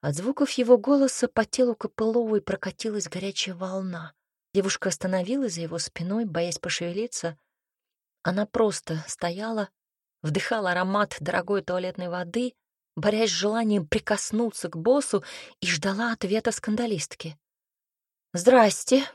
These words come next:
всё же нашла в себе силы ответить женщина. «Вы наступите?» Но тон уже стал спокойней, даже слегка кокетливый.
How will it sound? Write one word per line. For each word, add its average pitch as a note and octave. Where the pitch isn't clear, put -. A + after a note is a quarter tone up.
всё G#3
же G#3+
нашла G#3+
в D3
себе D#3+
силы G3
ответить F3+
женщина. D#3+
«Вы F3+
наступите?» G#3
Но F#3+
тон D#4+
уже A3
стал A3
спокойней, A3+
даже F#3+
слегка G3
кокетливый. D#3+